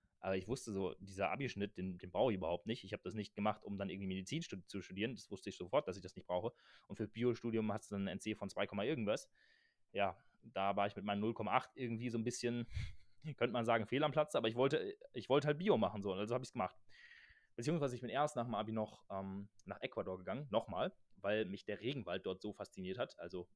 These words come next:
ja, das war schon mal in meiner Vorstellung richtig. Der Regenwald hat mich wirklich komplett fasziniert.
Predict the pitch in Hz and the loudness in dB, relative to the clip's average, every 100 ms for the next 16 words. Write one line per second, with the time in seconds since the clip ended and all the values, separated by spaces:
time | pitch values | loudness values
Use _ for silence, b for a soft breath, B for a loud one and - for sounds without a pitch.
0 | _ _ _ _ _ - - 104 - 127 | _ _ _ _ _ -8 -4 -4 -2 -2
1 | 131 123 120 113 107 107 113 - 113 107 | -2 -2 0 0 0 2 0 -2 -4 -2
2 | 113 - 185 104 101 120 120 110 113 113 | -2 -4 -4 0 2 4 4 4 0 -2
3 | 139 - - 131 151 104 - - 95 104 | -2 -4 2 2 2 -6 -10 -10 -2 -2
4 | 147 | -2